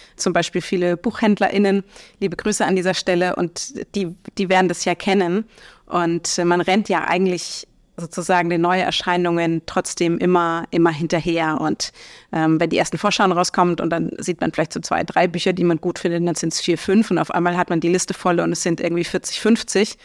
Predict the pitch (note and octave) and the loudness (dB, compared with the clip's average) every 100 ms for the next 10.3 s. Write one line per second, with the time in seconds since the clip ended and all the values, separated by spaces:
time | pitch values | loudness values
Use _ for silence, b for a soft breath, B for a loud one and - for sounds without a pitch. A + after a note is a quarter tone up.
0 | B B B B F#3 - - - - _ | B B B B -4 -2 -4 -8 -20 _
1 | _ F#3 - G3+ - G3 F#3 F3+ F3+ F3+ | _ -4 0 -2 0 2 2 2 4 2
2 | - _ _ - F3+ F3 E3+ F#3+ - - | 0 _ _ -2 -2 -2 -4 -4 -4 -4
3 | F3 E3+ E3 E3 - - - - A3 - | -2 0 0 -4 -8 -20 -20 -20 -12 -10
4 | - E3 - D#3+ D#3 F#3+ - B B - | -4 -4 -2 -2 0 -2 -4 B B -4
5 | A3+ G3+ - F#3+ B3 A3 G3 G3+ G3+ F3+ | 2 2 4 2 2 0 -2 -2 0 -2
6 | E3 F3+ G#3 G3 - G3 - F#3 F#3+ F#3+ | -2 -2 -2 0 -2 -2 -2 0 2 0
7 | F#3 - - F#3+ F3+ F3 F3+ - F3 F3 | -4 -6 -6 -2 0 0 -4 -2 -2 0
8 | F3 F#3+ F3 F3 G#3 - - - E3+ E3+ | -2 -2 0 0 0 -2 -6 -4 0 4
9 | A#3 A3+ - F3+ F#3 - B B D#3 G#3 | 4 2 0 -2 -2 -8 B B -4 -2
10 | - - - | -2 -6 -10